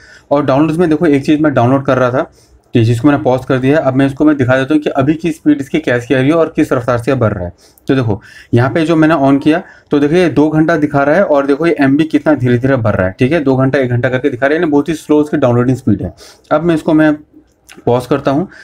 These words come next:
अब चलते हैं वापस, back जाते हैं। अब देखो, अब ये Google Chrome खुला हुआ है। अब वापस जो है मुझे ऊपर वाला ये, ये देखो जो address bar है, ऊपर है, मुझे जाना है और यहाँ पे लिखना है Chrome,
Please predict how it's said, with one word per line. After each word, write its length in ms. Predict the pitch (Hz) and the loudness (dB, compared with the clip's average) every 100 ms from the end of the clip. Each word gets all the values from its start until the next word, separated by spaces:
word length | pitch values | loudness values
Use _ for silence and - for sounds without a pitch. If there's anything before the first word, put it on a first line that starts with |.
| - - - | -20 -10 -4
अब 140 | 156 | -4
चलते 260 | - 143 147 | -2 -2 -2
हैं 240 | 147 170 - - | 0 -2 -4 -2
वापस, 460 | 98 120 180 - - | -2 0 -2 -4 -4
back 260 | 113 120 131 | 0 0 0
जाते 260 | 135 131 165 | -4 -2 -2
हैं। 140 | 208 _ - - | -4 _ -10 -4
अब 160 | 143 | -2
देखो, 320 | 147 185 233 - _ - | 0 0 -2 -6 _ -4
अब 200 | 156 139 | -2 0
ये 160 | 151 | 2
Google 300 | 139 127 139 143 | 2 0 0 -2
Chrome 260 | 139 139 | 0 0
खुला 180 | 135 127 | 0 0
हुआ 160 | 127 131 | 0 -2
है। 160 | - - | -4 -2
अब 200 | 180 - | -4 -2
वापस 300 | 143 131 160 | -2 0 -2
जो 180 | 151 156 | -2 0
है 180 | 139 185 - - - | 0 -2 -6 -18 -2
मुझे 180 | 131 135 | 0 2
ऊपर 360 | 160 147 185 180 | 2 0 0 0
वाला 220 | 165 170 | 2 2
ये, 140 | 170 | 2
ये 160 | 165 147 | 2 2
देखो 220 | 143 147 | 2 0
जो 120 | 156 156 | 2 0
address 360 | 123 123 160 147 | 0 0 -2 0
bar 220 | 143 139 | 0 0
है, 140 | 190 - - - | -4 -8 -10 -4
ऊपर 220 | 117 165 | 0 0
है, 60 | 165 | 0
मुझे 180 | 156 151 | 0 0
जाना 280 | 131 131 131 | 0 2 2
है 160 | 180 - - - 160 | 0 -4 -20 -6 -2
और 120 | 165 | 2
यहाँ 160 | 151 | 2
पे 140 | 151 165 | 2 0
लिखना 300 | 131 143 135 | 0 2 2
है 200 | 139 214 - _ _ _ _ _ _ _ - _ - - - - - | 2 -2 -6 _ _ _ _ _ _ _ -20 _ -20 -20 -20 -20 -8
Chrome, 360 | - 139 120 | -2 0 2